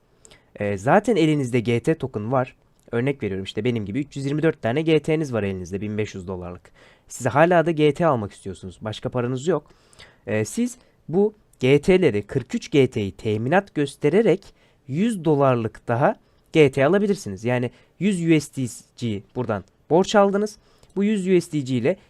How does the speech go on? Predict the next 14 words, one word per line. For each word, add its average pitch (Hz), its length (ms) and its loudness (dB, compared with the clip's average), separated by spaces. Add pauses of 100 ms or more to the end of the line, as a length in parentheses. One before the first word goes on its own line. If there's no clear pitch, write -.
(120)
gittiniz 165 400 -4
tekrar 127 360 0
G 127 280 0
T 175 140 2
aldınız 104 380 0
bir 110 60 -6
yüz 127 200 -4
dolarlık 101 440 -4
daha. 101 200 -2 (320)
Kırk 175 220 0
üç, - 140 -8 (200)
e, 117 260 -2
G 131 220 0
T'niz 196 360 -4